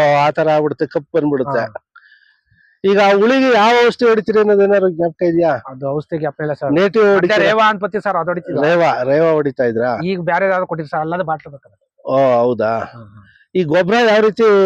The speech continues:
Speaker 1: ಕೊಡ್ತಾ ಇದೀರಿ ಸರ್ ಇದಕ್ಕೆ?
Speaker 2: ಈ ಗೊಬ್ಬರ ಅಂದ್ರೆ ನಾವು ಹಳೆ ಭೂಮಿಗೆ ಹಾಕ್ಬಿಟ್ಟಿದೆ ಸರ್
Speaker 1: ಅದೇ
Speaker 2: ಮತ್ತೆ.
Speaker 1: ಗೊತ್ತಾಯ್ತು. ಈ ಯಾವ್ಯಾವ ಸ್ಟೇಜ್ ಅಲ್ಲಿ ಈಗ, ಈಗ
Speaker 2: ಅದೇ
Speaker 1: ತಮ್-
Speaker 2: ಗೊಬ್ಬರ ಇದು ಹಾಕಿಲ್ಲ ಸರ್, ಅದು
Speaker 1: ನೆಟ್
Speaker 2: ಮೇಲ್ಗೊಬ್ಬರ
Speaker 1: ಮೇಲೆ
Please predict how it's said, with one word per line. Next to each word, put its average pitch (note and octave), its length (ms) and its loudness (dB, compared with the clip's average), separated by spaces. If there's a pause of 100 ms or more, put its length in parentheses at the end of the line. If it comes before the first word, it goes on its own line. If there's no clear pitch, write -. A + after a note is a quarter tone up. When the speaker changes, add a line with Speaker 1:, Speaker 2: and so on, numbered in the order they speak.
(200)
Speaker 1:
ಕೊಡ್ತಾ E3+ 320 -2
ಇದೀರಿ D#3+ 240 -2
ಸರ್ C#3+ 180 -4
ಇದಕ್ಕೆ? D3 320 -6 (260)
Speaker 2:
ಈ - 120 -10
ಗೊಬ್ಬರ E3 260 -2
ಅಂದ್ರೆ A3+ 180 2
ನಾವು G#3+ 120 2
ಹಳೆ G3+ 200 2
ಭೂಮಿಗೆ G3+ 320 -2
ಹಾಕ್ಬಿಟ್ಟಿದೆ F#3 320 -4
ಸರ್ F3 80 -6
Speaker 1:
ಅದೇ D#3 80 -8
Speaker 2:
ಮತ್ತೆ. F#3 200 0
Speaker 1:
ಗೊತ್ತಾಯ್ತು. G3 440 0 (440)
ಈ F3+ 200 2
ಯಾವ್ಯಾವ G3 380 2
ಸ್ಟೇಜ್ G3 300 0
ಅಲ್ಲಿ F3 180 2
ಈಗ, F3 120 2 (1000)
ಈಗ E3 160 0
Speaker 2:
ಅದೇ G3 120 0
Speaker 1:
ತಮ್- G#3 140 0
Speaker 2:
ಗೊಬ್ಬರ A3+ 300 0
ಇದು A#3 160 0
ಹಾಕಿಲ್ಲ A3+ 260 -2
ಸರ್, G3+ 160 0
ಅದು F#3 100 -2
Speaker 1:
ನೆಟ್ F#3+ 120 2
Speaker 2:
ಮೇಲ್ಗೊಬ್ಬರ G#3+ 260 0
Speaker 1:
ಮೇಲೆ A#3+ 140 4